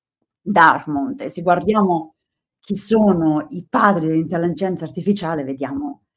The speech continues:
vediamo tutti uomini, no? E questo è stato detto anche nel primo intervento. Eh, la, le, le computer science, eh, l'informatica, ingegneria, insomma, lo sappiamo, sono,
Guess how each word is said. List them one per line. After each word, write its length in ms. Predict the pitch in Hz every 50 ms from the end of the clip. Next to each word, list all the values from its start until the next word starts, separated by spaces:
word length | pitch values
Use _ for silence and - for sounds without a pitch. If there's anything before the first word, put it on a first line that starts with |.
| _ _ _ _ _
vediamo 300 | _ 151 151 175 - 165
tutti 320 | - - - - _ _ 147
uomini, 400 | - - - - - - 160 151
no? 200 | 180 208 214 190
E 120 | 170 147
questo 220 | - - 170 - -
è 20 |
stato 180 | - 175 151 147
detto 240 | 160 156 156 -
anche 180 | 147 151 151 -
nel 100 | 151 147
primo 220 | 143 - 156 151
intervento. 880 | 147 156 151 190 185 175 165 180 202 196 175 156 151 143 - 143 139 - _ _ _ _ _ _ _ _ _ _ _ _ -
Eh, 500 | 156 156 151 147 147 139 143 139 123 131 131 143 135
la, 400 | 143 139 127 113 98 87 71 -
le, 480 | - - 65 - - 131 - - - -
le 100 | - -
computer 420 | - - 170 147 202 214 196 196 185
science, 840 | - - 190 185 175 180 180 170 165 160 165 160 156 - - - 165
eh, 520 | 156 156 156 156 156 151 151 151 151 147
l'informatica, 1700 | 147 151 151 151 170 - - 180 175 170 180 170 170 175 175 175 165 170 170 160 - 170 156 151 151 151 151 147 151 147 147 143 147 147
ingegneria, 720 | 147 156 165 175 175 170 175 175 170 165 156 160 156 156
insomma, 260 | - - - 139 135 135
lo 60 | 151
sappiamo, 480 | - 175 170 _ - - - - - -
sono, 760 | - - - 185 185 180 175 175 175 170 165 165 160 156 156